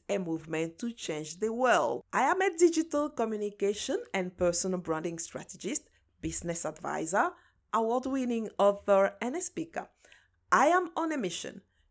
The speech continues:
to help professionals, corporate executives, and entrepreneurs to become leading voices in their field by finding what makes them unique with a renewed sense of identity,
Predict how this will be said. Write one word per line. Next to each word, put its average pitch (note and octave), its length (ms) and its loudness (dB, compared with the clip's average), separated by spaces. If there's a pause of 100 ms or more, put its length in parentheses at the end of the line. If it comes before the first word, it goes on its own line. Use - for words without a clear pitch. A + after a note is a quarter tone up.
(140)
to C4 220 -2
help - 320 -8
professionals, C4+ 960 -4
corporate E3+ 540 -4
executives, B3 720 -6 (300)
and A#3+ 160 -2
entrepreneurs E4 680 -2 (240)
to C4 160 0
become B3 680 -2
leading A3 420 0
voices G#3+ 580 0
in G#3 180 0
their E3 180 2
field C#4 560 -6 (560)
by F#4 400 2 (260)
finding C#4 520 0
what A#3+ 260 0
makes A3+ 240 -4
them G3+ 220 -2
unique E3+ 640 -6 (220)
with C4 400 0
a A3 160 0
renewed G3+ 680 0
sense A3+ 520 -4
of G3+ 160 -2
identity, F#3 840 -2